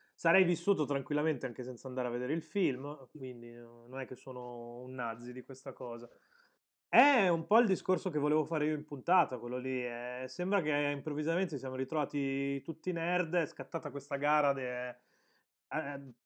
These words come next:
tra noi e chi fa contenuti, a chi è... a chi ne sa di più, a chi butta più roba a schermo, fare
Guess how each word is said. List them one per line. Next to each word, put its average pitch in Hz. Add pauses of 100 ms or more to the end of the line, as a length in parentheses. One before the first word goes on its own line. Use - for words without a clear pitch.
(320)
tra 156
noi 160
e 139
chi 147
fa 156
contenuti, 151
a 120
chi 139
è... 131 (720)
a 123
chi -
ne 143
sa 139
di 143
più, 160
a 131
chi -
butta 135
più -
roba 139
a -
schermo, 147
fare 127